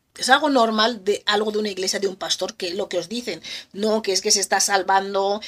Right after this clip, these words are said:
se está yendo el mal espíritu, <laughs> em, está, ¿no? Que está sacando todo lo malo, no os preocupéis, no le está pasando nada malo a esta persona que está en el suelo,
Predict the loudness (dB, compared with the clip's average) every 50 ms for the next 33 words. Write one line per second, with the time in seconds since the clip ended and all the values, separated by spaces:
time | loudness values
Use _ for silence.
0 | -14 -12 -8 -6 -4 -4 0 4 6 6 6 6 4 2 0 0 0 -2 -2 -2
1 | 0 0 2 2 2 0 -2 -4 -4 -2 -2 -2 -4 -4 -4 -4 0 2 2 2
2 | 2 2 -2 0 0 0 0 0 0 0 0 0 0 -6 -8 -6 -4 -4 -6 -6
3 | -10 -12 _ -4 0 0 2 0 0 -2 -2 0 0 2 4 6 8 10 10 10
4 | 10 8 6 4 2 -2 -8 -18 -20 -20 -20 -20 -20 _ -12 -6 -4 -2 -2 -2
5 | -2 -4 -10 -16 -20 _ _ _ 2 4 6 6 6 4 2 0 -4 -2 -2 0
6 | 0 2 2 2 2 2 2 0 0 0 0 -2 -2 0 0 2 4 4 4 4
7 | 4 2 -2 -2 -2 -2 -2 -2 -2 0 0 0 0 2 0 -2 -2 -2 -2 -4
8 | -4 -4 -4 -4 -4 -6 -4 -6 -4 -4 -2 -2 0 -2 -2 -2 -2 -4 -2 0
9 | 0 0 0 0 -4 -6 -6 -6 0 2 2 2 2 0 0 0 2 2 2 0
10 | 0 0 0 -2 -4